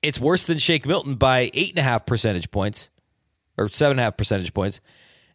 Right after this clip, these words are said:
And guess what? Even Troy Brown Junior, who had a, uh, to this point, a career shooting year last year, but still fine, you know, just fine from outside the arc. He was thirty-six point seven percent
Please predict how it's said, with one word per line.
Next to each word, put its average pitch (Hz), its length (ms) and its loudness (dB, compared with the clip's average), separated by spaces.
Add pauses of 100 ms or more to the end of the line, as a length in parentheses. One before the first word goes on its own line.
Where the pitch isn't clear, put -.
(140)
And 185 120 0
guess 226 240 2
what? 220 280 2
Even 240 280 0
Troy 226 320 2
Brown 196 280 2
Junior, 151 540 -2 (460)
who 175 140 6
had 165 180 4
a, 156 120 2 (1000)
uh, 156 60 -2
to - 180 2
this 220 140 2
point, 165 200 4
a 139 40 4
career 147 200 2
shooting 220 280 -2
year 143 100 2
last 98 300 0
year, 101 200 0
but 135 300 0
still 170 400 0 (140)
fine, 113 500 -2
you 120 100 -2
know, 117 60 -2
just 110 220 -6
fine 139 240 0
from 120 160 -2
outside 110 180 0
the 110 120 0
arc. 101 120 -4 (300)
He 254 180 0
was 247 300 2 (500)
thirty-six 226 640 2
point 185 320 2
seven 180 420 0
percent - 640 -2